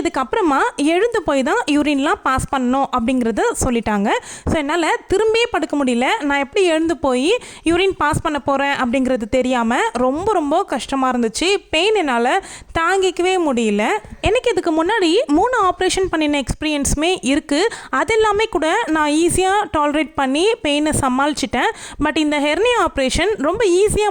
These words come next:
முடிஞ்சிரும், நான் ஈஸியா ரெக்கவர் ஆயிருவேன் அப்படின்னு நினச்சிட்டு தான் நான் போயிருந்தேன். ஆனா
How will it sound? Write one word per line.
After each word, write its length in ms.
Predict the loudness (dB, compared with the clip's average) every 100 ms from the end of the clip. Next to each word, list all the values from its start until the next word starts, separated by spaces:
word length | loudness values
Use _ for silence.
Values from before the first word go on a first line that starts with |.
| 0
முடிஞ்சிரும், 480 | 0 0 2 2 2
நான் 220 | 0 0
ஈஸியா 260 | 2 2 2 0
ரெக்கவர் 240 | -2 -2
ஆயிருவேன் 340 | 0 0 -2 -2
அப்படின்னு 280 | -2 -2 0
நினச்சிட்டு 340 | -2 -4 -4 0
தான் 240 | 0 0 -4 -14
நான் 220 | -4 -4 0
போயிருந்தேன். 640 | 0 2 2 2 2 0 -2 -8 -6
ஆனா 380 | -2 0 0